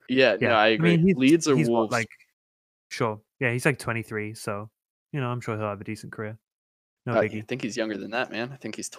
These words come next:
Speaker 1: twenty.
Speaker 2: he's, he's, he's twenty-three. He's twenty-three. Um,
Speaker 1: Yeah,
Speaker 2: no, yeah.
Speaker 1: ancient.
Speaker 2: I just wanna shout out this game because I,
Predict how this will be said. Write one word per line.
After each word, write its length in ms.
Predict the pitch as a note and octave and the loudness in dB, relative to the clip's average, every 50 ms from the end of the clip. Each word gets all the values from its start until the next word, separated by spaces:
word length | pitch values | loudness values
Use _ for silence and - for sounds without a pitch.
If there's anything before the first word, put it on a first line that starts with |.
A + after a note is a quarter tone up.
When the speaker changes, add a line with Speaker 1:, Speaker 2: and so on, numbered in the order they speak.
| A#2+ | 2
Speaker 1:
twenty. 200 | A#2+ A#2+ A#2 A#2 | 4 4 4 4
Speaker 2:
he's, 160 | A#2+ A2+ - | 4 0 -2
he's, 320 | - B2+ A#2+ - - - _ - | -6 -8 -8 -8 -10 -14 _ -8
he's 200 | B2+ C3 B2 - | -6 -6 -6 -6
twenty-three. 500 | - A#2 G#2+ G#2 - - A2 A2+ _ _ - | -6 -10 -10 -10 -12 -12 -14 -14 _ _ -18
He's 120 | - A#2 | -18 -16
twenty-three. 400 | - - A#2+ A2+ - - A#2+ A2+ _ _ _ _ _ _ _ _ _ _ - | -14 -14 -16 -16 -16 -18 -20 -20 _ _ _ _ _ _ _ _ _ _ -4
Um, 580 | - C3+ C3+ C3+ C3 B2+ B2+ B2+ B2 B2 - - _ _ _ _ _ _ _ _ _ | 2 4 6 6 6 4 2 -2 -6 -8 -12 -16 _ _ _ _ _ _ _ _ _
Speaker 1:
Yeah, 220 | - - A#2 C3+ A2 - _ - | -2 2 4 4 4 2 _ 6
Speaker 2:
no, 140 | F#3 G#3+ G3 | 8 8 10
yeah. 240 | F3+ G3 F#3+ D3+ | 10 10 10 8
Speaker 1:
ancient. 180 | A#2 - - - - _ _ _ _ _ _ _ _ _ _ _ - | 8 4 -2 -12 -16 _ _ _ _ _ _ _ _ _ _ _ 0
Speaker 2:
I 140 | D3 D3+ D#3+ | 4 4 4
just 200 | D3+ F3+ E3 F3+ | 4 2 2 2
wanna 160 | F#3+ F#3 F3 | 4 4 4
shout 320 | D#3+ - - E3+ E3 D3+ C#3+ | 2 4 6 6 6 6 6
out 140 | D#3+ D#3 | 4 4
this 140 | C#3+ D#3+ C#3+ | 2 0 -2
game 320 | - - E3+ D3 A2+ G#2 - | -2 -4 -4 -4 -4 -8 -8
because 840 | - B2 A2 - C3 B2 A#2+ A#2+ A#2+ A#2+ A#2+ A#2+ A#2+ A#2 A2+ - - - | -8 -8 -6 -2 -2 0 0 0 0 0 -2 -2 -4 -6 -8 -10 -12 -6
I, 400 | - C3+ C3+ C3 C3 C3+ C3+ - | -2 0 2 2 2 2 0 -4